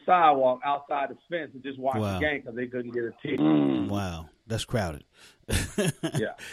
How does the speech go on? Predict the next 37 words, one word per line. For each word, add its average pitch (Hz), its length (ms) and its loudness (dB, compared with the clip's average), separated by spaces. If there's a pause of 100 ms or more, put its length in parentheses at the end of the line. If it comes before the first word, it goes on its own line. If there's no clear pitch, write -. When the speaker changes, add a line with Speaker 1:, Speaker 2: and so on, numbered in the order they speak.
(240)
Speaker 2:
Hey, 165 120 2
Coach, 190 220 6
before 208 220 8
we 202 60 12
Speaker 3:
Hey, 190 60 8
Speaker 2:
go 196 100 8
any 190 100 10
Speaker 3:
Tim. 131 100 10
Speaker 2:
further, 175 460 6
hold 196 180 4
on, 180 180 4
hold 175 160 0
on, 165 100 -2
J 160 140 2
B. 160 140 2
Let 180 120 2
me, 170 160 2
uh, 151 200 2
get 151 220 -4
Coach 170 200 0
Speaker 3:
Okay. - 160 -2
Speaker 2:
to, - 120 -4
uh, 147 220 0
give 143 300 -2
out 147 240 0 (260)
the 147 100 -4
information, 143 540 0
uh, 135 200 -4
uh, 123 180 -4
how 135 260 -2
people 131 280 -4
can 127 180 -8
follow 127 320 -2
the 120 100 -6
team 123 260 -6
and 117 80 -6
support, 127 460 -4